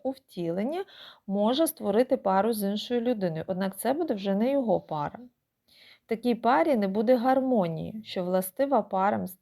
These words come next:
е, це, ну, так, відсутність гармонії, вона взагалі властива парам з темних рівнів. Однак більше одного шлюбу може бути передбачено програмою. Ну, кожен випадок потрібно розглядати індивідуально.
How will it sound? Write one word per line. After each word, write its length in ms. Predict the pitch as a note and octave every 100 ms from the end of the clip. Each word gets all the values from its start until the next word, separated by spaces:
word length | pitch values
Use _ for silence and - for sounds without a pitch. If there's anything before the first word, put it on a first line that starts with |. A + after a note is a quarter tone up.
| - -
е, 300 | F3 F3 F3 - - -
це, 160 | - -
ну, 240 | B3 B3
так, 180 | - G3+ G3+ _ - - _ _ - _
відсутність 480 | A#3 D4 C4+ C4 G#3+
гармонії, 420 | A#3+ C4+ F4+ C4+
вона 200 | G#3 G#3
взагалі 280 | G3+ G#3+ A#3
властива 460 | G#3+ G3 G3 G3 F3+
парам 340 | F#3+ F#3+ F3+
з 80 | -
темних 440 | F3 E3 D#3+ -
рівнів. 340 | E3 D#3+ F3 F#3 _ _ _ - - - -
Однак 300 | G#3 C4 B3
більше 440 | A3 C4 C4 -
одного 420 | G3 F#3+ A3 G#3+ G3+
шлюбу 540 | - A3+ D#4+ G#4 B3+
може 360 | G3+ A3+ D4 D4
бути 340 | G3+ A#3 D#4
передбачено 800 | C4 G#3+ F3 F3+ G3 - B3+ C4+
програмою. 840 | C#4+ C#4 F#3+ E3 D3+ D3+ E3+ F3+ - _ _ - _ -
Ну, 180 | D4+ -
кожен 480 | - B3+ A3 F#3+
випадок 560 | G3 F4 - F3+ D#3+ _ _ _ F#3+ F#3
потрібно 460 | F#3+ B3+ C#4+ B3+ G3
розглядати 600 | F#3 F#3+ F#3 A3 A#3 G#3
індивідуально. 920 | F#3+ F#3+ F#3+ F#3 E3 D3 D3+ D#3+